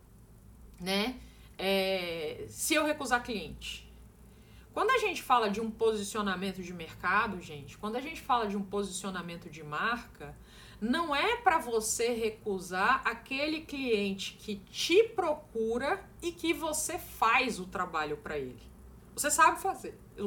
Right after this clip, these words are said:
A única coisa que eu recomendo é o seguinte: não sabe fazer determinada área, ah, sei nada de ambiental. Aí vem um cliente que procura fazer ambiental. Você não sabe nada?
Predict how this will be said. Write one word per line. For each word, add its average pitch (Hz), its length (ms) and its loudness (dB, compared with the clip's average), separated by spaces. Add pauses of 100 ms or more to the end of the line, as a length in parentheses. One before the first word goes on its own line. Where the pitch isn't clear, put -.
(120)
A 226 120 6
única 440 240 6
coisa 247 200 0
que - 60 -2
eu 196 80 2
recomendo 202 640 -2
é 254 40 2
o - 40 -2
seguinte: - 640 -6 (760)
não 185 140 -2
sabe 202 240 6
fazer 202 220 2
determinada 202 600 4
área, 208 460 6
ah, 302 240 4
sei 277 160 -6
nada 262 220 4
de 254 100 -4
ambiental. 277 560 -4
Aí 151 80 -6
vem 190 140 -4
um 233 100 -4
cliente 240 280 -2
que - 100 -14
procura 247 380 -2
fazer 247 260 -2
ambiental. 240 400 -4
Você - 100 -8
não 311 60 -10
sabe 208 260 0
nada? 208 420 0